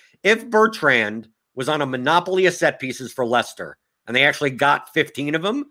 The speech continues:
he's not a forty-four hundred dollar player. He should be much more. But I can't say that for any other defender other than, obviously, Richie.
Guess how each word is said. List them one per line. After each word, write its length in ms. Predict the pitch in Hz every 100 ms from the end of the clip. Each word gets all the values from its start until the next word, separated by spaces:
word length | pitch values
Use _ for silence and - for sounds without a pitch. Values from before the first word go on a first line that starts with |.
| _ _ _ _ _ _ _ _ -
he's 160 | 180
not 160 | 175 196
a 60 |
forty-four 480 | 185 185 175 165 170
hundred 180 | 165 151
dollar 240 | 151 135
player. 420 | 127 185 156 101 95
He 140 | 117
should 300 | - 165 135
be 400 | 139 123 117 - _ _
much 280 | 123 123 - _ _
more. 420 | 135 170 123 78 -
But 180 | 160 -
I 120 | 190
can't 320 | 175 202 185
say 240 | 180 190 233
that 320 | 156 135 - _ _ _ _ _ _
for 200 | - 147 -
any 240 | 165 160
other 200 | 156 143
defender 600 | 135 - 180 160 92 80 _ _ _ _ _ _ -
other 180 | 135 139
than, 280 | 135 135 -
obviously, 460 | 139 139 123 135
Richie. 520 | 113 156 180 - 87